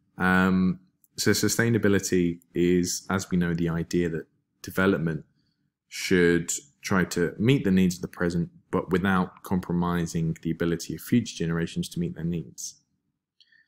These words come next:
Um, and normally when we talk about sustainability, there are three sort of areas, um, environmental, social, political, and economic. And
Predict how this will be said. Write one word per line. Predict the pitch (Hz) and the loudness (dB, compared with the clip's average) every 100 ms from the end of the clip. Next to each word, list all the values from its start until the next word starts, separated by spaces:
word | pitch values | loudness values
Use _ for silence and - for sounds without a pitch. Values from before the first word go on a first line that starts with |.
| _ _ _ _ - | _ _ _ _ 2
Um, | 98 98 95 | 6 6 6
and | 113 | 6
normally | 123 131 | 6 6
when | 110 | 4
we | |
talk | 117 | 2
about | - 95 | 0 -2
sustainability, | 101 - 104 98 101 - 95 | -2 0 0 2 2 2 2
there | 92 | 2
are | |
three | 90 - 104 101 | 0 -2 -2 0
sort | 95 95 | 0 0
of | 90 | 0
areas, | 90 92 92 95 95 - - _ _ _ _ _ - | 2 4 4 2 0 -4 -12 _ _ _ _ _ -12
um, | 80 82 82 82 80 78 87 _ _ _ _ _ - _ _ - | -4 0 0 0 -2 -6 -14 _ _ _ _ _ -20 _ _ -4
environmental, | 90 90 87 90 90 87 - 85 87 - _ - | 0 4 4 6 4 2 0 -4 -4 -6 _ -10
social, | - 87 - | -2 -2 -2
political, | 82 85 - 87 85 | -4 -4 -2 -4 -4
and | - 85 | -2 -4
economic. | - 85 87 101 104 - _ _ _ _ _ _ _ _ _ - - - _ _ _ | -4 -4 -2 -2 -4 -10 _ _ _ _ _ _ _ _ _ -20 -20 -20 _ _ _
And | 98 101 101 98 98 98 95 | 2 6 6 6 6 4 2